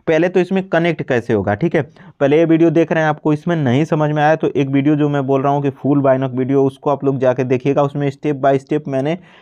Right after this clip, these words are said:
किस तरह से Binance अकाउंट को भी कनेक्ट कराया जाता है, वो भी बताया हूँ। तो यहाँ पे जैसे ही connect my account पे क्लिक करेंगे ना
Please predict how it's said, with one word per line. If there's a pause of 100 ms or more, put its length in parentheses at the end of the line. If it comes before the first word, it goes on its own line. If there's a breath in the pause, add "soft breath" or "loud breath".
(160 loud breath)
किस
तरह
से
Binance
अकाउंट
को
भी
कनेक्ट
कराया
जाता
है,
वो
भी
बताया
हूँ। (420 loud breath)
तो
यहाँ
पे
जैसे
ही (100)
connect
my
account
पे
क्लिक
करेंगे
ना